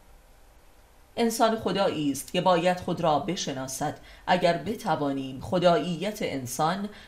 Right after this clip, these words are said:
و جهل وی را نسبت به خودش نه تنها دو امر متضاد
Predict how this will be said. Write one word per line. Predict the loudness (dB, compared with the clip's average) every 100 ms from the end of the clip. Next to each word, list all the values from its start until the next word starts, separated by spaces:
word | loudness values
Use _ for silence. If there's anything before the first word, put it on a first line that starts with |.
| -2
و | -2
جهل | 2 2 2 -2
وی | -2 -2 -4
را | 0 0 0
نسبت | 0 -4 -2 -2 -2
به | -8
خودش | -6 -2 -2 -2 -10 -14 -12
نه | -2 0
تنها | 2 0 0 -4 -4
دو | -4 -2
امر | -2 -2 -2
متضاد | -2 -4 -8 -8 -6 -4 -4 -6